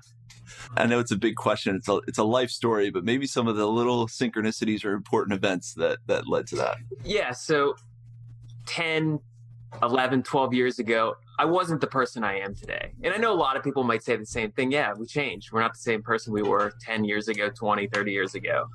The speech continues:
Speaker 2: But I really wasn't. I mean, people who hung out with me <laughs> fifteen years ago would probably laugh at the person who I've become. But I'm totally proud of the person <laughs> that I've become.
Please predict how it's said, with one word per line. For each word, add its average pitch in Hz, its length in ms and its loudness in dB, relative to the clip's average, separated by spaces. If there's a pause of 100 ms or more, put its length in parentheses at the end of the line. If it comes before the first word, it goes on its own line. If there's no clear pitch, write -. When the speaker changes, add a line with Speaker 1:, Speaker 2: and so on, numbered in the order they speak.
(380)
Speaker 2:
But 277 100 6
I 269 60 2
really 175 360 4
wasn't. 107 460 0
I 110 40 -4
mean, 110 260 -2 (160)
people 160 220 4
who 147 140 2
hung 139 200 0
out 123 160 0
with 120 160 -4
me 127 160 2
<laughs> - 80 -8
fifteen 139 460 0
years - 220 -2
ago 131 360 2 (380)
would 143 100 2
probably 143 480 0
laugh 110 340 0
at - 80 -20
the - 60 -16
person 117 400 -2
who 113 80 0
I've 104 240 2
become. 98 360 -2 (100)
But 90 200 0
I'm 151 120 -2 (100)
totally 196 280 2
proud 127 360 2
of 110 60 -2
the 110 80 -10
person 127 440 -2
<laughs> - 40 -20
that 160 80 0
I've - 160 -4
become. 104 440 -2